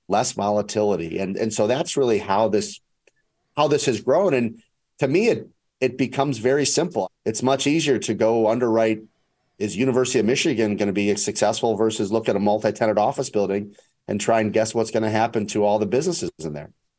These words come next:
So what I like about it is get me near a great university, get me near a great hospital system. And that's really been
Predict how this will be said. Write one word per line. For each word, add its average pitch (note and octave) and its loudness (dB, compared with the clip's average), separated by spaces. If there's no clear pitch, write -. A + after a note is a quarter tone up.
So A2+ 2
what G#2 4
I C3 4
like C3 2
about G2 2
it A2+ 2
is G#2 -2
get A2+ -2
me C#3+ 0
near B2+ 2
a G#2+ 0
great G#2 0
university, A2 0
get G#2 -2
me A#2 -2
near A2 2
a F2+ -2
great F#2+ 2
hospital G2+ 0
system. A2+ 0
And C3 0
that's D3 0
really B2+ 4
been A#2 -2